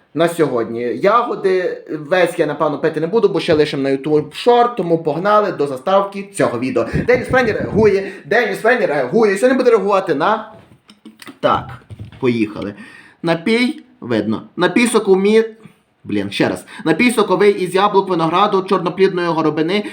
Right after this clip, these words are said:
і малини, освітлений, е, купа-, купажований. Ну, якісь такі слова, попробуй розібрати. Пастеризований та асептично упакований. Фруктова частина становить не менше, ніж один. Все, це нам не потрібно.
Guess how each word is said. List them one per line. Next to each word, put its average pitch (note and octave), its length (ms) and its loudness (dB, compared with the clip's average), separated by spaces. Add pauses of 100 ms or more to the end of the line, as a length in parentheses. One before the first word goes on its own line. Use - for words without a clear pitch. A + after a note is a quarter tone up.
(120)
і D3+ 100 4
малини, F#3 380 0
освітлений, F3+ 720 0 (240)
е, D3+ 160 6
купа-, F#3+ 800 0
купажований. D#3 680 0
Ну, C#3 180 -6
якісь - 300 -4
такі - 180 0
слова, E3 280 2
попробуй D#3+ 560 2
розібрати. C#3+ 460 -2
Пастеризований E3+ 640 0
та E3+ 300 -2
асептично E3+ 1400 -2
упакований. E3+ 640 0
Фруктова E3 420 -2
частина E3 380 -6
становить E3 520 -2
не D#3 80 -2
менше, E3 280 -4
ніж D3 200 -6
один. C#3 200 -6
Все, C3 320 -8
це C3+ 100 -6
нам C3 180 -6
не C#3+ 80 -6
потрібно. A3 720 0